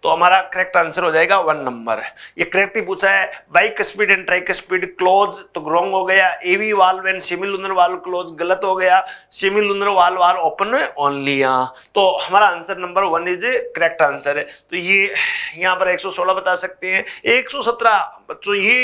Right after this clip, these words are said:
एक, फिर एक इंपॉर्टेंट क्वेश्चन आता है। एक सौ सत्रह नंबर क्या कहना चाह रहा है? ये कह रहा है कि दिया गया चित्र वायु कुपिका और उसकी रक्त कोशिका के अनुप्रस्थ काट को प्रदर्शित करता है, जिसमें नामांकित चित्र ए, बी, सी, डी संयुक्त होकर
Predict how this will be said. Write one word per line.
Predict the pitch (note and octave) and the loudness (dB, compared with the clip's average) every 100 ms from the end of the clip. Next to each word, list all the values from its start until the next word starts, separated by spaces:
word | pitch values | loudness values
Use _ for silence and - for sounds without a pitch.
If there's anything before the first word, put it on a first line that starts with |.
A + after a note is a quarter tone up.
| F#3+ | 2
एक, | G3 G3 - | 0 0 -6
फिर | B3 | 0
एक | A3 G3 | 0 0
इंपॉर्टेंट | E3+ D#3+ D#3+ D3 | -2 -2 -2 -6
क्वेश्चन | C#3 C#3 D3 | -10 -6 -6
आता | - D3+ | -4 -4
है। | - - - - - | -4 -8 -20 -14 0
एक | F#3+ G3 | 0 0
सौ | A3 | -2
सत्रह | G#3+ A3 A#3+ | -4 0 0
नंबर | G#3+ G3 G3 G3 - | 0 0 0 0 -2
क्या | G3+ F#3 | 0 0
कहना | D#3+ C#3 B2+ | 0 -2 0
चाह | A2+ | 2
रहा | G#2+ B2 | 2 0
है? | D#2 - _ _ - | -2 -8 _ _ -6
ये | G3+ | -4
कह | A#3 A#3 | 0 0
रहा | A3+ | 2
है | B3 | 0
कि | A#3+ A#3 | -2 -4
दिया | A3 A3 | 0 2
गया | A#3+ B3+ | 2 0
चित्र | B3 A#3 A#3+ | -2 -6 0
वायु | G#3+ F#3 A3 | 4 4 2
कुपिका | A3 A3+ A#3 A#3+ A#3 | -4 -6 -2 2 2
और | A3+ | 0
उसकी | A3 A3+ | -4 -4
रक्त | A3 A3 A3+ A#3 A#3 F3+ F3 - - | -2 -2 0 0 0 -2 -6 -6 -6
कोशिका | G3 G3 A3 A3 | -4 -4 2 2
के | A3 A3 | 2 0
अनुप्रस्थ | G3 G3+ G#3+ A3 A3 | 0 -2 -2 -4 -2
काट | G#3 G3 | 0 0
को | G3+ | -4
प्रदर्शित | G3+ F#3 F#3 F#3+ G3 | -8 -6 -6 -6 -8
करता | G3+ F#3+ G3 | -6 -4 -2
है, | F#3+ | -2
जिसमें | F3 - F#3 | -4 -8 -6
नामांकित | E3+ E3+ G3 G#3 G#3+ - | 0 2 2 -2 -6 -6
चित्र | F#3+ F#3+ E3+ | -12 -8 -4
ए, | E3+ | -2
बी, | E3+ F#3+ | -2 -6
सी, | F3+ F#3+ | -6 -6
डी | F#3 | -6
संयुक्त | F#3 F3+ G3 F#3+ | -6 -6 -8 -6
होकर | F3 E3+ F3+ | -6 0 0